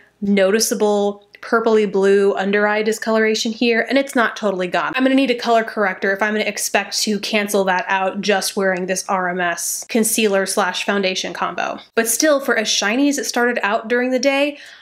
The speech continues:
I'm just so impressed with the way it held up. Like, look at my T-zone. I,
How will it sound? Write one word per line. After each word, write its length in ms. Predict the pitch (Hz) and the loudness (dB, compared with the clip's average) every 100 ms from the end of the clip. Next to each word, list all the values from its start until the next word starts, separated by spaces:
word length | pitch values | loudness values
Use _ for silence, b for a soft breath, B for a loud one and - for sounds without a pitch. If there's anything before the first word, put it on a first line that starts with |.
| B - | B 0
I'm 120 | 427 | 2
just 200 | 466 - | 2 2
so 120 | 370 | 2
impressed 380 | 359 320 330 330 | 2 2 0 0
with 80 | 302 | 0
the 80 | |
way 180 | 254 262 | 2 2
it 80 | 285 | 0
held 300 | - 233 208 | -2 -2 2
up. 220 | 240 - | 2 0
Like, 140 | 196 196 | -4 -4
look 200 | 226 311 | -4 -2
at 80 | 330 | 0
my 120 | 320 | 0
T-zone. 580 | - 220 208 196 185 196 | 0 -2 0 0 0 0
I, 220 | 226 | -2